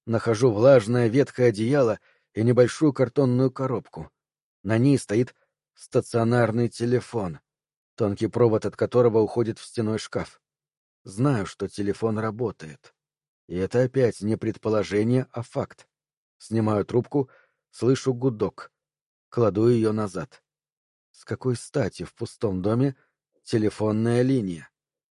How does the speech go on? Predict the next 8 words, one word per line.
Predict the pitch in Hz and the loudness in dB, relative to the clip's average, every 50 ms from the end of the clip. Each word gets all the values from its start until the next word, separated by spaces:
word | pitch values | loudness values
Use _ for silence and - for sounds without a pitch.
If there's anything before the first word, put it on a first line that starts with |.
| _ _ - | _ _ -20
Здесь | 80 80 82 95 117 113 - - 101 | -20 -12 -2 0 0 0 0 -2 -2
нет | 113 135 131 - | 0 0 0 0
электричества, | 110 104 101 - - 95 92 98 95 - 107 104 - - - 113 104 107 _ _ _ _ _ _ _ | 0 -2 -2 -4 -4 -8 -6 -6 -6 -6 -10 -12 -10 -8 -8 -8 -8 -8 _ _ _ _ _ _ _
нет | - 90 107 123 113 - 113 | -6 -2 -2 -2 -2 -2 -2
воды, | 107 104 92 82 76 85 90 92 104 - _ _ _ _ _ _ _ _ | -4 -2 -2 -4 -4 -6 -6 -6 -6 -8 _ _ _ _ _ _ _ _
даже | - - 90 98 92 107 120 | -12 -8 -6 -4 0 0 2
раковин | 123 160 170 151 - 117 107 98 101 95 95 | 4 4 2 2 0 -2 -2 -2 -2 -2 -4
нет. | 92 90 80 _ - _ | -4 -6 -8 _ -16 _